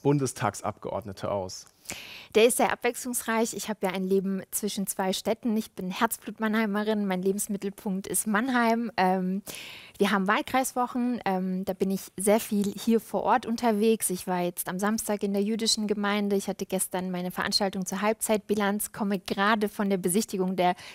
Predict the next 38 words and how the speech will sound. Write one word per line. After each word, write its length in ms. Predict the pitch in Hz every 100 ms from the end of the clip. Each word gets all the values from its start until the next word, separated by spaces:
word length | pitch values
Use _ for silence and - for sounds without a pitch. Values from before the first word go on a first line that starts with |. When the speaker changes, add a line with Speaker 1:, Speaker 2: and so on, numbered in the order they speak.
| -
Speaker 2:
größten 480 | - 208 302 - 208
Flusswärmepumpe 1080 | - 240 - - 180 175 180 - 196 196 202 175
in 140 | -
Europa, 640 | 170 180 190 - 208 202 - _ -
die 80 | 196
hier 240 | 214 190
bei 160 | 180 185
uns 120 | -
am 120 | 190
G 160 | 190 190
K 160 | 190
M 240 | - 196 196
ist. 280 | 208 - - - - - -
Und, 360 | - 202 196 -
ähm, 240 | 190 185 185
dann 160 | 185
haben 100 | 190
wir 80 | 190
Sitzungswochen, 640 | 202 226 - 226 220 214 196
die 80 |
sind 120 | 185 190
natürlich 340 | 190 196 190
sehr 160 | 170 -
anstrengend, 500 | 208 - 208 208 196
weil 160 | 175
ich 140 | 180 180
auch 80 |
Obfrau 420 | - 196 - 202 202
bin 240 | 208 208
und 180 | 185 185
mit 140 | 185
in 80 | 180
den 140 | 175
Verhandlungen, 720 | 180 185 185 220 226 220 220 220
äh, 220 | - 202
beteiligt 680 | 220 - - 214 214 226 -
bin. 380 | 220 214 214 226 _ _ _ _ _ - -
Und 280 | 185 175